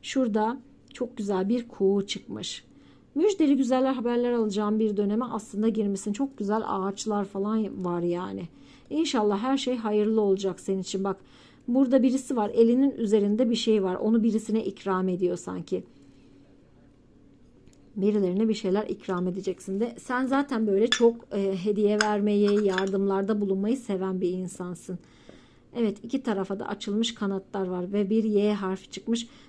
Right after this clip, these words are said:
Çok aydınlık bir kapı açılıyor önünde. Şimdi bir ikilemde kalmışsın. İki tane <clears throat> ayak çıkmış çünkü. Biri bir tarafa gitmek ister gibi, biri bir tarafa gitmek ister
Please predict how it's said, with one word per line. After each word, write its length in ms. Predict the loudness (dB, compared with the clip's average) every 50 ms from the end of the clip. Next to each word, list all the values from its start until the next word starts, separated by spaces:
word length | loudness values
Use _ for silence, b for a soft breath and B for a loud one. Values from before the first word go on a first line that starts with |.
| B B
Çok 280 | -4 -2 -2 -2 -4 -6
aydınlık 580 | -4 -2 -2 0 0 -2 -2 -4 -6 -4 0
bir 180 | 2 2 2 0
kapı 260 | -2 -6 -6 -6 -6
açılıyor 580 | -4 -4 -4 -4 -4 -4 -2 0 2 2 2 2
önünde. 460 | 0 0 -2 0 0 0 0 -2 -2 B B B B B B
Şimdi 340 | -4 0 2 4 4 4 4
bir 120 | 2 2
ikilemde 600 | 2 -2 -6 -2 0 0 2 2 2 0 -2 -2
kalmışsın. 580 | -4 -4 -4 -4 -4 -4 -6 -8 -12 -12 -14 -14 -16 -14 -12 -12 -12 -12 -10
İki 200 | -8 -6 -6 -4
tane 420 | -2 -2 0 2 2 2 2 0 -2 -2 -2 0 2 2 0 0
<clears throat> 360 | -2 -4 -4 -2 -2 -2 0
ayak 360 | 2 2 4 4 2 0 -4 -12
çıkmış 320 | -14 -12 -14 -16 -16 -14
çünkü. 260 | -14 -12 -12 -10 -8 -6
Biri 180 | -4 -4 -6
bir 80 | -6 -6
tarafa 280 | -6 -6 -4 -4 -4
gitmek 420 | -4 -6 -6 -6 -6 -6 -6 -6 -8
ister 340 | -12 -12 -8 -4 -2 -2 0
gibi, 300 | 0 0 2 2 2 2
biri 200 | 2 0 0 -2
bir 100 | -2 -4
tarafa 260 | -4 -4 -4 -4 -6
gitmek 380 | -6 -8 -8 -8 -8 -8 -8
ister 340 | -12 -20 -12 -8 -6 -4 -4